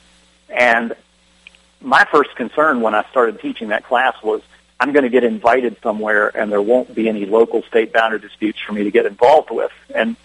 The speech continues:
particularly in Texas, you find that just the opposite is true. I'm supposed to be teaching a half day,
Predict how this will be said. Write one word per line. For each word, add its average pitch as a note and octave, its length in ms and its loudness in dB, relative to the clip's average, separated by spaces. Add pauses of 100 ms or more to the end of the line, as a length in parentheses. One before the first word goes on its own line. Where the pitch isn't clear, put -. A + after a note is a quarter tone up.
(1120)
particularly A#2+ 840 2
in A2 120 -10
Texas, - 460 -4 (100)
you A#2 80 -6
find A#2 260 -2
that G#2+ 100 -8
just A#2+ 200 -10
the A2 100 -4
opposite A#2 420 -2
is - 80 -20 (100)
true. A2 280 0
I'm - 140 -2
supposed B2+ 260 0
to - 80 -20
be A2 80 -2
teaching A2+ 600 -2
a G2+ 100 0
half A#2 320 0
day, A2+ 400 2